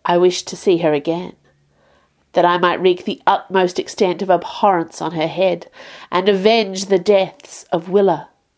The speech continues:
and Justin. Our house was the house of mourning. My mother's health was deeply shaken by the horror of the recent events. Lorenzo was sad and desponding.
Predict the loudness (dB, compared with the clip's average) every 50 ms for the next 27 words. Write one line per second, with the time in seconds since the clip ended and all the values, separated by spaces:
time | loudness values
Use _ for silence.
0 | _ _ _ _ -12 -12 -12 -10 _ -6 -6 -6 -6 -10 -16 -16 -16 -18 -20 _
1 | _ _ _ _ _ _ _ _ _ _ _ _ _ _ _ _ _ _ _ _
2 | _ _ _ _ _ _ _ _ _ _ _ _ _ _ _ _ _ _ _ _
3 | _ _ _ _ _ _ -4 -2 -2 -2 -2 -2 -2 -2 -4 -6 -6 -8 -8 -4
4 | -4 -4 -2 0 -2 -2 -2 -4 -6 -6 -4 -6 -4 -2 -2 -2 -2 -4 -8 -8
5 | -12 -20 _ _ _ _ -20 -20 -20 -20 -20 -20 -20 -20 -20 -20 -20 _ _ _
6 | _ 0 2 2 2 2 2 2 0 0 2 2 2 2 2 2 0 0 0 2
7 | 0 0 0 0 0 -2 -2 0 2 4 2 2 2 0 0 2 2 4 4 4
8 | 2 2 2 2 4 4 4 4 4 2 2 -2 0 0 0 0 0 -4 -8 -8
9 | -6 -4 -2 -4 -4 -4 -8 _ _ _ -20 -20 -20 -20 _ _ _ _ _ -20
10 | _ -20 _ _ -20 _ _ 2 2 4 6 4 4 2 -2 0 2 4 4 4
11 | 4 2 2 0 0 -2 0 0 0 0 -2 -4 -4 -6 -6 -8 -8 -4 -2 0
12 | 0 0 -2 -6 -8 -8 -8 -12 -14